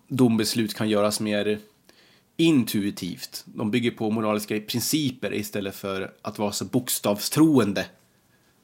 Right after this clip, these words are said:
som man egentligen är i skriven strikt lag som civilrätt är. Ja, och då ska vi prata lite om vad en person är för någonting. Det är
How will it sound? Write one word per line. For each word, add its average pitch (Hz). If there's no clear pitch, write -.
som 110
man 104
egentligen 104
är 113
i 92
skriven 107
strikt -
lag 87
som 92
civilrätt 95
är. -
Ja, 104
och 107
då 110
ska -
vi 104
prata 104
lite 101
om 98
vad 101
en 98
person 123
är 107
för 107
någonting. 92
Det 104
är 95